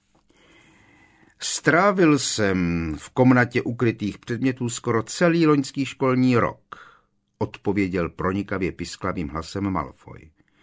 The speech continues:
„Umím se dostat dovnitř.“ „Byli jsme schovaní venku na chodbě,“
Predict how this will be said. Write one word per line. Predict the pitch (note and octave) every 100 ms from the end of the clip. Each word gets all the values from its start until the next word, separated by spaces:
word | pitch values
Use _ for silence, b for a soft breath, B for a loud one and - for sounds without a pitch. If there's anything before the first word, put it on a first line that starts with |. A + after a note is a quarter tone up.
| b b b -
„Umím | A#3 B3 F#3+ D3+
se | -
dostat | A2 A2+ - G#2+ F2+
dovnitř.“ | D#2 F2+ C2+ A1+ - - - _ _ _ _ _ _ _ b b b b b b b b -
„Byli | D2 A#2 D3
jsme | C#3+ C3 G2+
schovaní | - A#2 A#2+ A#2 A2+
venku | F#2+ A2 - A2+
na | A2+
chodbě,“ | - C3+ E2 B1+